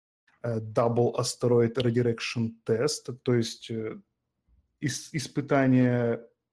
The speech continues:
как бы так сказать, перенаправления двойного астероида. И суть этих двух миссий заключается в том, что наса отправляют зонд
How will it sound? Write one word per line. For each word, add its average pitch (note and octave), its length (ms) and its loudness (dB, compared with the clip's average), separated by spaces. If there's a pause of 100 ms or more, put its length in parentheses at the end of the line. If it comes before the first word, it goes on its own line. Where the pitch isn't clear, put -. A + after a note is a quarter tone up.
(1160)
как A#2+ 160 -4
бы A2 100 -8
так A#2 140 -10
сказать, - 260 -8
перенаправления C3+ 1080 2 (920)
двойного B2+ 640 0
астероида. A#2 800 -2 (1000)
И F#3+ 540 2
суть F#3 320 -8
этих D3+ 220 -6
двух D3 220 -8
миссий G#3+ 240 -2
заключается C#3 560 -2
в - 40 -16
том, C#3 200 0
что B2+ 280 -4
наса B2 360 0
отправляют A#2+ 600 -2
зонд A#2 560 -2